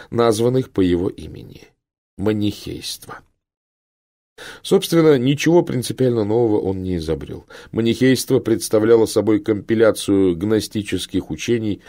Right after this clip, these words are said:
возникших одновременно с христианством. Более того, я уверен, что христианство послужило причиной их возникновения.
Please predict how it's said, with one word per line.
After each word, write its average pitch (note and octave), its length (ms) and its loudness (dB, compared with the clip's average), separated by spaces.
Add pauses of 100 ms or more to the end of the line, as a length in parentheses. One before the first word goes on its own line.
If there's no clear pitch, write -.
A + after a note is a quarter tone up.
(240)
возникших C#3+ 640 2
одновременно G2+ 560 0
с - 100 -8
христианством. - 1040 -10 (260)
Более C3 300 4
того, F#2 240 2
я G2 160 4
уверен, F#2+ 380 2
что F#2 220 -2
христианство G2+ 1000 -2 (300)
послужило B2 520 4
причиной B2 680 -2
их - 280 -4
возникновения. F2+ 880 -2